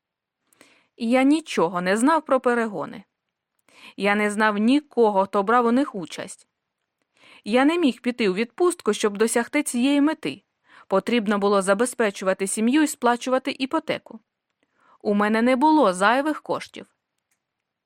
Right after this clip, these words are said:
Ще більше я засмутився, коли прийшов додому, відкрив пляшку холодного пива, увімкнув ноутбук і почав читати про жокеїв.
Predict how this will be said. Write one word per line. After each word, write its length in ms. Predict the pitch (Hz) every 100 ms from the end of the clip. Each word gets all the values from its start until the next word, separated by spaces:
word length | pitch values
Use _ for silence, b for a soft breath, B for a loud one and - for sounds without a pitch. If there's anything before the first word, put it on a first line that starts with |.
| _ _ _ _ _ b b b b b b
Ще 260 | - - 302
більше 380 | 359 381 - 233
я 140 | 262
засмутився, 720 | 247 247 254 311 311 - 190
коли 240 | - 247
прийшов 460 | 254 269 254 277 233
додому, 560 | 202 214 311 277 185 B B B
відкрив 500 | 196 262 - 302 240
пляшку 460 | - 247 240 - 208
холодного 600 | 277 269 202 196 226 214
пива, 400 | 311 302 214 - -
увімкнув 600 | 247 269 302 - 254 214
ноутбук 500 | 220 254 240 330 349 -
і 80 | 226
почав 440 | 208 196 262 302
читати 440 | - 208 180 202 233
про 180 | 214
жокеїв. 480 | 208 196 - - 196